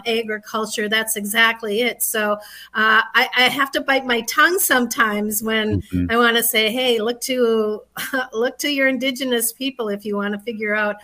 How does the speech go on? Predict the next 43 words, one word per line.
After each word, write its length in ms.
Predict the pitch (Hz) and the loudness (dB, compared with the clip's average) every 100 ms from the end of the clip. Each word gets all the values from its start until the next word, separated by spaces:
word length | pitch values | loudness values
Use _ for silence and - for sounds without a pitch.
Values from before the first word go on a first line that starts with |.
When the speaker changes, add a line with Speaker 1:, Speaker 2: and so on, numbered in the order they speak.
| - - _ | -20 -20 _
Speaker 1:
how 220 | 240 233 | 0 0
to 80 | 226 | 0
best 320 | 226 214 - | 0 0 -2
take 160 | 214 208 | -4 -8
care 240 | - 208 | -4 -2
of 120 | 196 | -2
the 100 | 196 | -4
lands 540 | 185 202 233 233 190 196 | -4 0 2 0 -2 -6
and 120 | 190 | -6
how 140 | 202 | -4
to, 160 | 202 196 202 - - - | -2 -4 -6 -20 -20 -6
you 120 | 208 | -2
know, 200 | 208 196 | -2 -4
help 340 | - 240 233 | -2 0 0
the, 180 | 202 214 214 | -2 -10 -8
the, 400 | 208 196 185 175 202 | -4 -2 -4 -6 -8
uh, 120 | 180 | -4
Mother 300 | 208 226 202 | -2 -2 -2
Earth 300 | 233 277 277 | 0 0 0
be 100 | 214 | -4
most 320 | 202 190 190 - | -2 -2 -4 -8
productive." 640 | 180 202 220 - 160 185 | -8 -6 -6 -10 -16 -10
So, 400 | - 202 190 185 _ - - _ | -8 -6 -6 -8 _ -20 -20 _
the, 200 | 269 269 | 0 2
yeah, 160 | 269 262 | 4 4
the 140 | 262 | 4
drought 340 | 254 269 320 403 | 2 4 6 4
is 180 | 392 311 | 0 0
real, 600 | 370 381 254 220 254 - | 0 2 2 4 2 0
and 360 | 220 220 220 214 | -2 0 2 2
Speaker 2:
Mm-hmm. 100 | 208 | 0
Speaker 1:
our 140 | 202 | 0
groundwaters 880 | 220 220 247 240 247 262 294 302 285 | -2 0 0 0 0 2 0 -2 -2
and 140 | 214 | -4
our 120 | 202 202 | -4 -4
aquifers 840 | 190 - 240 233 247 240 247 254 | -8 -6 -10 -8 -2 0 0 0
are 140 | 233 233 | -4 -2
low, 420 | 226 233 233 226 | -4 -2 -2 -2
the 140 | 196 | -4
rivers 400 | 190 202 226 226 | -8 -8 -6 -4
are 160 | 226 220 | -4 -4
low. 400 | 220 220 226 226 | -4 -2 -4 -4
But 300 | 202 196 196 | -6 -6 -8